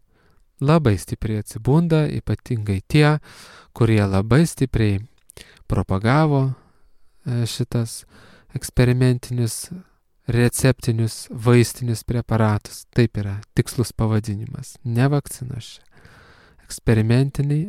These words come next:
receptiniai, vaistiniai preparatai. Tie, kurie juos reklamavo, patys leidosi, jie suabejojo, o kai kurie jau ir nusivylė. Tai vat prabudimas vyksta, tai yra gerai. Tai yra gerai.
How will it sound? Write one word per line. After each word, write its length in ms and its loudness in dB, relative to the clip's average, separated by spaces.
receptiniai, 880 -4
vaistiniai 680 -4
preparatai. 640 -4
Tie, 140 -8
kurie 260 -2
juos 220 -2
reklamavo, 640 0
patys 480 -6
leidosi, 560 0
jie 240 4
suabejojo, 960 4
o 160 -2
kai 160 -6
kurie 380 -4
jau 320 0
ir 300 -2
nusivylė. 640 2
Tai 80 4
vat 80 0
prabudimas 720 0
vyksta, 400 -2
tai 240 2
yra 160 -2
gerai. 460 -2
Tai 160 2
yra 160 0
gerai. 380 -2